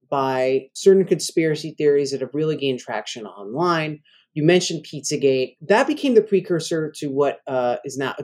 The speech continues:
to QAnon, uh, which is basically incorporated Pizzagate, which has claimed that there is, uh, a cabal of pedophiles, uh, like, be it Democrats, Hollywood figures, other so-called quote-unquote elites. And this conspiracy theory has really blown up.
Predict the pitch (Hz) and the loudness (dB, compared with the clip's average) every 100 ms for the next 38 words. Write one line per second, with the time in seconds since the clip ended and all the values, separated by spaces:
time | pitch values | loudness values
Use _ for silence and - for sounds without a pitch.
0 | - - - 196 151 120 98 98 110 123 | -14 -14 0 2 4 0 -4 -8 -8 -8
1 | 117 143 147 214 254 240 180 139 139 120 | -6 -6 -6 2 2 4 2 2 -2 -2
2 | 123 117 - 123 120 117 117 110 _ _ | -4 -4 -8 -12 -8 -6 -6 -6 _ _
3 | _ - 160 160 - 151 - 185 180 175 | _ -4 -2 -2 -6 -8 -4 0 2 2
4 | 156 147 151 143 139 131 - 139 131 - | 2 0 0 2 2 0 -8 -6 -6 -6
5 | - 151 185 170 165 - 135 131 131 131 | -8 2 6 6 4 -4 -8 -6 -4 -2
6 | 123 123 120 120 - 123 117 117 113 - | 0 0 -2 -6 -10 -10 -8 -6 -8 -10
7 | 117 - _ _ _ _ - 123 123 123 | -12 -12 _ _ _ _ -6 -4 -4 -6
8 | - 123 120 120 107 110 117 - 254 214 | -6 -4 -4 -6 -8 -6 -8 -6 -2 6
9 | 214 190 175 143 139 135 123 123 123 113 | 8 8 4 -2 -2 -2 -6 -2 -2 -2
10 | 110 - 113 - 110 117 185 175 - - | -4 -10 -10 -10 -8 0 2 2 -2 -6
11 | - - _ _ - 156 156 226 - 220 | -10 -20 _ _ -4 -2 2 2 2 -4
12 | - 190 185 175 185 - 135 123 120 123 | -2 4 4 4 -2 0 2 2 0 -2
13 | - _ - 196 226 311 226 147 147 127 | -6 _ 0 2 2 4 2 2 -2 -2
14 | 80 | -6